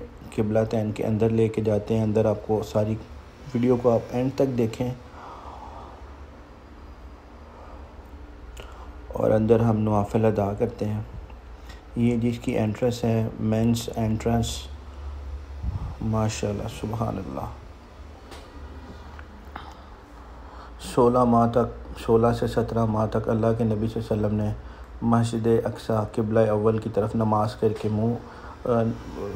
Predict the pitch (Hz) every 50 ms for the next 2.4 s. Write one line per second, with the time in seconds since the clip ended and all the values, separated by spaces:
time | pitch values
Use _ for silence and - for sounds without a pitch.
0 | - - 117 107 113 117 117 117 113 127 123 117 117 113 113 113 117 - - -
1 | - 113 123 - - - - 113 110 - 120 113 110 104 101 101 104 110 - -
2 | 123 120 120 120 117 117 117 117